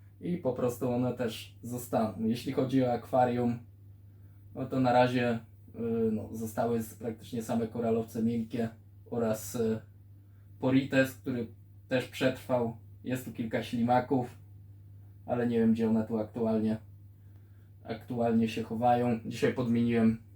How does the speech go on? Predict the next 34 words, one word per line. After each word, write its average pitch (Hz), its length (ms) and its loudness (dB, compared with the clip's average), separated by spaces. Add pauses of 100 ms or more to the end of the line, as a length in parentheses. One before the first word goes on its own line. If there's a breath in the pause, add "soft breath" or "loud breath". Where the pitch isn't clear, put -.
(800 soft breath)
lampę 120 600 2
Zemiotel 120 600 0
sto - 180 -8
sześćdziesiąt 113 560 -4
pięć 113 180 0
Blue 127 260 2
na, 117 460 2 (720)
y, 226 40 0
Max - 440 -2
Spect - 380 -8 (140)
R - 200 0
pięć. 180 540 2 (840 soft breath)
Y, 131 200 -4
w - 40 -10
tej 135 160 0
chwili 131 200 0
świeci 131 260 -2
się 127 160 0
ona 120 180 2
na 117 220 4
osiemdziesiąt 110 480 0
pięć 110 140 -2
procent, 127 600 2
a 113 520 0
światła 117 400 -2
daje 120 280 4
znacznie 113 400 0
więcej 117 400 0
niż, 113 280 0
y, 113 280 2 (400)
dawała 113 500 2
ta 123 120 0
druga 113 300 2
lampa, 107 480 0